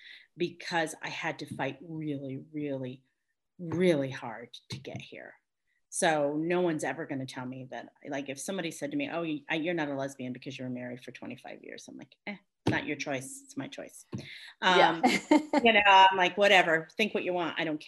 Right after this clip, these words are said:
Speaker 1: care."
Speaker 2: Mm-hmm.
Speaker 1: Um, but I feel like I fought hard for this to be who I am.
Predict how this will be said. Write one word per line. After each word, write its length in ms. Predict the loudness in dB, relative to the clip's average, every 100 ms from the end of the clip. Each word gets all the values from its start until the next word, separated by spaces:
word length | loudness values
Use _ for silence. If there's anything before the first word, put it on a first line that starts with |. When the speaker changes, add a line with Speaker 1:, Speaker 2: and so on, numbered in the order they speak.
| -14
Speaker 1:
care." 320 | -8 -6 -8 -16 -20 -20 -16 -4
Speaker 2:
Mm-hmm. 120 | -2
Speaker 1:
Um, 380 | -2 -2 -4 -6 -10 _ _ _ _ 2
but 140 | 6
I 100 | 6
feel 180 | 4 2
like 160 | 0 0
I 100 | -6 -4
fought 240 | -4 -4
hard 260 | -4 -4 -4
for 140 | -8
this 500 | -14 -14 -14 -16 -18 _ _ _ _
to 80 | -6
be 260 | -2 -2 -4
who 180 | -4
I 120 | -4 -4
am. 400 | -6 -8 -12